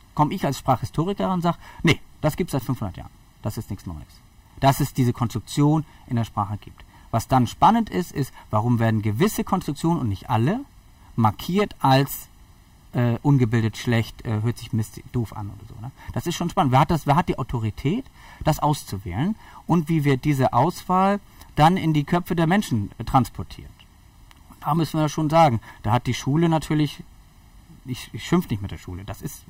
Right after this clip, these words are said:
ne, ich gehör, bin ja auch Lehrer. Äh, da haben wir natürlich eine, eine Rolle, die wir auch sagen, wo wir, wo wir, wo wir als Lehrer, ähm, die Autorität haben zu sagen, „Das ist falsch, so kannst du nicht reden, äh, so darfst du nicht schreiben“, noch viel stärker.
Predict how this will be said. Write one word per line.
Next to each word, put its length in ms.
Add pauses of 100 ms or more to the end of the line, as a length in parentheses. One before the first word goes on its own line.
ne, 180
ich 120
gehör, 140
bin 160
ja 80
auch 80
Lehrer. 220 (400)
Äh, 140
da 120
haben 100
wir 60
natürlich 280
eine, 120
eine 240
Rolle, 380
die 180
wir 120
auch 120
sagen, 440
wo 140
wir, 220 (360)
wo 120
wir, 120 (220)
wo 280
wir 160
als 180
Lehrer, 460 (480)
ähm, 460 (840)
die 160
Autorität 520
haben 180
zu 80
sagen, 280 (400)
„Das 180
ist 80
falsch, 480 (280)
so 80
kannst 220
du 40
nicht 220
reden, 360 (760)
äh, 260
so 80
darfst 240
du 40
nicht 180
schreiben“, 420
noch 120
viel 140
stärker. 560